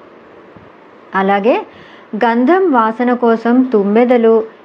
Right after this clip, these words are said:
ఏనుగుల మీద వాలి వాటి చెవుల దెబ్బలతో నశించిపోతాయి.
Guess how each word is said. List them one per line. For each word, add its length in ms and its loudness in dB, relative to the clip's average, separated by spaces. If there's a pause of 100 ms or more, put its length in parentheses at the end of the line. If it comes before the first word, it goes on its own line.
(160)
ఏనుగుల 520 2
మీద 260 2
వాలి 640 -2 (360)
వాటి 300 -2 (100)
చెవుల 400 2
దెబ్బలతో 840 -2
నశించిపోతాయి. 1040 -2